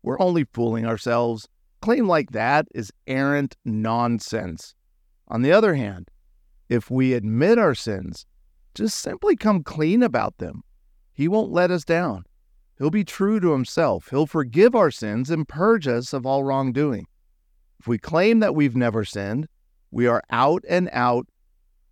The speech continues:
contradicting God. We make a liar out of him." A claim like that only shows off our ignorance of God. The promise of step seven,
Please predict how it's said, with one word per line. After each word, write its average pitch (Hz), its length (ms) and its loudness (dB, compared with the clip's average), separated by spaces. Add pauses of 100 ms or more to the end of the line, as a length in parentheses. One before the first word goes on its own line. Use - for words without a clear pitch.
(280)
contradicting 123 720 -2
God. 92 380 -8 (640)
We 123 140 -2
make 135 260 2
a 139 80 2
liar 117 580 0
out 104 160 -4
of 85 140 -10
him." - 220 -14 (680)
A 101 60 -10
claim 185 380 0
like 208 240 0
that 117 260 0
only 135 400 -2
shows 147 400 0
off 104 300 0 (540)
our 117 260 0 (100)
ignorance 107 880 -2 (160)
of 113 160 -6
God. 127 420 -4 (840)
The 110 100 -4
promise 165 560 2
of 147 140 -2
step - 320 -2
seven, 175 500 0